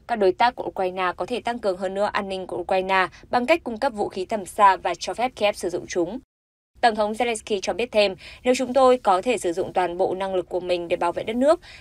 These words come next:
nếu chúng tôi có đủ tên lửa và các đối tác có thể cấp phép cho chúng tôi, tình hình sẽ tốt hơn nhiều cho an ninh của chúng tôi,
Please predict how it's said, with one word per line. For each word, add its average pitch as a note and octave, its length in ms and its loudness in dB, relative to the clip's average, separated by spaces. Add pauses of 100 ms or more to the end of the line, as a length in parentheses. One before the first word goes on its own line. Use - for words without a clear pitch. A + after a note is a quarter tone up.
nếu B3+ 100 4
chúng B3 160 -2
tôi C4+ 160 4
có G3 200 4
đủ A#3 200 0
tên G3 140 2
lửa F#3 320 2
và F3+ 140 -2
các A3 260 -6
đối F3+ 140 0
tác A#3+ 220 -4 (100)
có F3+ 160 -4
thể G#3 120 -6
cấp G#3 160 -6
phép B3 180 -2
cho G3+ 100 -8
chúng F3 200 -8
tôi, G3 240 4 (240)
tình A#3+ 140 0
hình A#3 180 -2
sẽ G#3+ 160 -2
tốt C#4+ 200 0
hơn G#3+ 220 -4
nhiều F#3+ 220 0
cho F#3+ 140 -4
an F#3+ 200 -4
ninh F#3 200 -6
của F3 160 -2
chúng F3 220 -8
tôi, G3 260 6